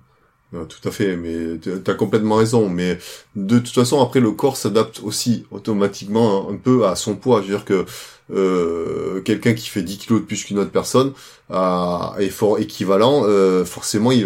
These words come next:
il, enfin, plutôt à vitesse équivalente, on va dire, en, au niveau déplacement, il y aura forcément un peu plus d'effort.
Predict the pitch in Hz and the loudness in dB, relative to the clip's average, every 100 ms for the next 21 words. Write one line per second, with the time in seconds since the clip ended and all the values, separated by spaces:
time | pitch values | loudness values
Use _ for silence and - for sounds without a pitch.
0 | 95 98 98 92 95 92 92 90 80 101 | 2 0 -2 -2 -4 -4 -4 -4 -4 -4
1 | 92 - 107 95 101 127 120 120 - 123 | -4 -2 -2 -2 0 0 0 -6 -4 2
2 | 117 110 117 - - _ _ _ _ - | 4 4 2 -2 -16 _ _ _ _ -8
3 | 95 95 92 92 92 98 98 92 95 92 | -2 0 2 0 0 0 0 0 -2 -2
4 | 95 123 127 98 90 110 - 110 107 104 | -2 0 2 2 0 -2 0 0 0 -2
5 | 90 104 110 110 110 | -6 -2 -2 0 0